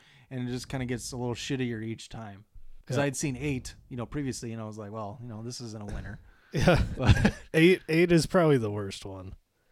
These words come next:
Speaker 2: It, and you get your hopes up 'cause it's Jason Takes Manhattan. And it, it should be Jason takes an hour and twenty minutes to get ma-,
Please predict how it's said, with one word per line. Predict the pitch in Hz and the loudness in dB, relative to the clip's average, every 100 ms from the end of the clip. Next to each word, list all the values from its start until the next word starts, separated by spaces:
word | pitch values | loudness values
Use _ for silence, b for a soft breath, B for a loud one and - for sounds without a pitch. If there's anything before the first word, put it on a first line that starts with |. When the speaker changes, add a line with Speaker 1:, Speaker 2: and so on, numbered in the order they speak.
| _ _ _ _ _ _ - | _ _ _ _ _ _ 0
Speaker 2:
It, | 156 165 170 | 4 4 4
and | 185 185 185 | 4 4 4
you | |
get | 180 202 - | 8 8 10
your | 196 | 10
hopes | 185 247 - | 12 10 8
up | 143 | 2
'cause | 120 120 | 2 -2
it's | 123 113 | -4 -2
Jason | 139 139 143 147 | 0 0 0 2
Takes | 160 139 | 2 2
Manhattan. | 156 156 147 165 196 - 156 120 - _ - - | 0 2 4 4 2 2 0 -2 -8 _ -12 -6
And | 131 139 | -2 0
it, | 135 131 65 135 | 0 -2 -4 -6
it | 127 | -4
should | 139 | 0
be | 139 139 - | 2 2 0
Jason | 135 135 139 160 143 | 0 4 4 2 2
takes | 160 156 131 - _ _ _ | 4 4 0 -8 _ _ _
an | 147 | -2
hour | 139 160 175 170 | 2 6 8 6
and | 156 | 4
twenty | 147 165 170 | 4 6 8
minutes | 175 196 185 180 | 8 6 4 0
to | 165 | 6
get | 170 | 4
ma-, | 160 | 6